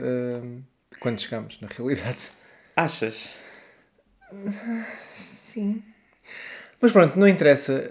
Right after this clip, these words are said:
Speaker 1: eh, vinte e cinco de Abril sempre, não é?
Speaker 2: É verdade, tirando este ano.
Speaker 1: Tirando este ano?
Speaker 2: Sim.
Speaker 1: Então.
Speaker 2: Que ainda não sei se consigo ir à marcha.
Speaker 1: Oh, não, não.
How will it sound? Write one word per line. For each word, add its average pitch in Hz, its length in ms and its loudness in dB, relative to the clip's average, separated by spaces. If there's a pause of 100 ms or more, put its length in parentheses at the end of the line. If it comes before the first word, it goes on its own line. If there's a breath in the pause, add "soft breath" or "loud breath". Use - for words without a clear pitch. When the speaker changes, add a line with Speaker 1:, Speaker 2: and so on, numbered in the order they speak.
Speaker 1:
eh, 143 640 4
vinte 139 200 0
e - 40 -4
cinco 151 160 0
de 165 60 0
Abril 160 220 2
sempre, 196 320 0
não 131 100 0
é? 113 240 -4 (160)
Speaker 2:
É 117 120 2
verdade, 135 480 0
tirando 113 260 0
este 117 300 -6
ano. 101 280 -8 (760)
Speaker 1:
Tirando 160 280 2
este 147 280 -2
ano? 151 200 2
Speaker 2:
Sim. 127 260 -10
Speaker 1:
Então. 120 440 -6 (240)
Speaker 2:
Que 147 100 4
ainda 147 120 6
não 139 80 4
sei 135 160 2
se 127 80 -4
consigo 127 320 -2
ir 120 100 0
à 110 80 4
marcha. 101 440 -2
Speaker 1:
Oh, 143 260 6
não, 110 300 -2
não. 101 480 -8